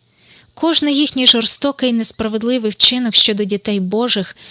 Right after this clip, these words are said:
буде покараний так, ніби вони це зробили самому Христові. Існує ще одне важливе, серйозне запитання, на яке слід звернути увагу сучасним християнським церквам. Апостол Павло писав:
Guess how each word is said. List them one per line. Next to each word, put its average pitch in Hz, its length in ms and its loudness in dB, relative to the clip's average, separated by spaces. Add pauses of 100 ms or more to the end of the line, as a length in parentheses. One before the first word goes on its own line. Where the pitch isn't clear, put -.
(140)
буде 233 180 0
покараний 240 640 -2
так, 247 320 -4
ніби 208 260 -2
вони 202 260 0
це 190 160 -6
зробили 185 480 -2
самому 180 480 0
Христові. 185 760 -4 (880)
Існує 269 380 0
ще - 280 6
одне 302 240 0
важливе, 214 500 0
серйозне 202 520 -2
запитання, 226 760 -2
на 208 120 2
яке 214 280 -2
слід 262 280 -2
звернути 214 480 -2
увагу 208 360 -2
сучасним 208 640 0
християнським 185 800 -2
церквам. 180 640 -4 (960)
Апостол 285 480 -4
Павло 202 320 -4
писав: 185 440 -2